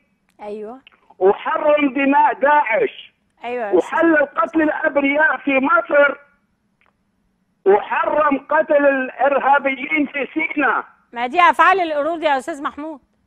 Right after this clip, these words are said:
Speaker 1: يعني عايز من
Speaker 2: اللي
Speaker 1: القرود
Speaker 2: استحوا ماتوا، عايز أقول له اللي استحوا ماتوا. وإذا أنت من جماعة طنك وعايز تروح مع صاحبتك وبنت عمك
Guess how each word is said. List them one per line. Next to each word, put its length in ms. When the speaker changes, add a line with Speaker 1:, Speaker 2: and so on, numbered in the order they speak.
Speaker 1:
يعني 260
عايز 260
من 140
Speaker 2:
اللي 180
Speaker 1:
القرود 180
Speaker 2:
استحوا 480
ماتوا، 480
عايز 280
أقول 320
له 140
اللي 100
استحوا 440
ماتوا. 600
وإذا 540
أنت 180
من 220
جماعة 520
طنك 360
وعايز 360
تروح 220
مع 280
صاحبتك 640
وبنت 380
عمك 480